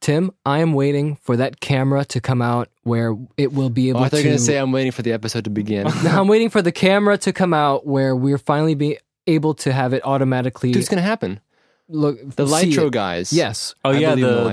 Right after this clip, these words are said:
Speaker 2: Lytro
Speaker 3: the one
Speaker 2: guys.
Speaker 3: with the
Speaker 2: I have no clue what
Speaker 3: records
Speaker 2: they're
Speaker 3: the
Speaker 2: doing now, but I
Speaker 3: dimensions.
Speaker 2: believe in that technology.
Speaker 1: I believe in it too, hundred percent. It's possible.
Speaker 2: You know how amazing that'll be? You shoot stuff, and then you can go later in post and say,
Speaker 3: Yep.
Speaker 2: "Delete the background."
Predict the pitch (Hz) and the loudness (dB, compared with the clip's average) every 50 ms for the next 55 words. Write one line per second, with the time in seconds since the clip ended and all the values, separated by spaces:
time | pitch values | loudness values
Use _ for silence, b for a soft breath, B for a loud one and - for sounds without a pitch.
0 | 120 117 110 117 117 113 117 120 120 120 117 - - 117 110 110 110 - - 120 | 0 0 0 0 0 0 0 0 0 -2 -2 -2 -2 -2 0 -2 -2 -4 -4 -2
1 | 123 127 135 143 143 - 156 147 123 117 113 120 117 127 127 107 110 110 110 110 | 0 0 0 0 0 0 0 2 2 2 2 0 0 0 0 0 0 0 0 0
2 | 113 107 98 - 87 104 110 110 117 113 117 113 110 104 101 101 95 - - - | 0 -2 -2 -4 -4 -4 -4 -2 -2 -2 -2 -2 -2 -2 -2 -4 -4 -6 -6 -6
3 | 92 95 90 90 87 90 160 165 165 185 190 202 175 185 170 165 147 - - 165 | -6 -4 -4 -2 -2 0 0 0 2 2 2 2 2 0 0 -2 -2 -2 -2 -2
4 | 127 104 113 156 160 160 143 - 151 139 - - 139 - - - - - - - | -2 0 -2 -2 -2 -2 -2 -4 -4 -4 -2 -4 -4 -4 -6 -8 -12 -14 -6 -2
5 | 143 147 147 - - 160 - - 165 180 190 180 156 135 131 135 135 151 165 165 | -2 -2 0 -2 -4 -2 0 2 2 2 2 2 0 0 0 0 0 -2 -2 -2
6 | 165 165 160 170 170 139 123 - - - 147 160 - - - 214 226 214 - - | -2 -2 -2 -2 -2 -2 -2 -2 -2 -2 -2 -2 -2 -2 -2 -2 -2 -2 -6 -6
7 | - 131 131 131 123 - 135 127 127 120 120 120 120 120 113 107 - - 117 110 | -4 -2 -2 -2 -2 -2 -2 0 0 0 0 0 -2 -2 -4 -4 -4 -4 -6 -4
8 | - 110 - - 104 110 117 120 117 147 143 127 101 90 - 78 82 - 85 87 | -6 -6 -6 -6 -4 -4 -4 -4 -4 -4 -4 -6 -4 -6 -6 -6 -6 -6 -8 -8
9 | 98 104 | -8 -10